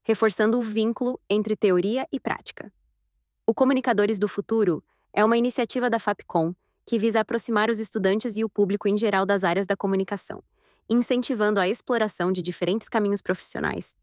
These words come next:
e o desenvolvimento de habilidades essenciais para o mercado de trabalho.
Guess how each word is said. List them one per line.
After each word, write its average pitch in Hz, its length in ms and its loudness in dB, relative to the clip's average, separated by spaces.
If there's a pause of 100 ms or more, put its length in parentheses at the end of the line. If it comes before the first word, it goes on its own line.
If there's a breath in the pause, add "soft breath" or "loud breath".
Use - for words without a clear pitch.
(220)
e 185 80 4
o 175 60 4
desenvolvimento 180 680 0
de 180 80 -2
habilidades 170 540 0
essenciais 190 760 -2 (200)
para 175 160 2
o 175 40 4
mercado 180 380 0
de 180 100 -8
trabalho. - 540 -4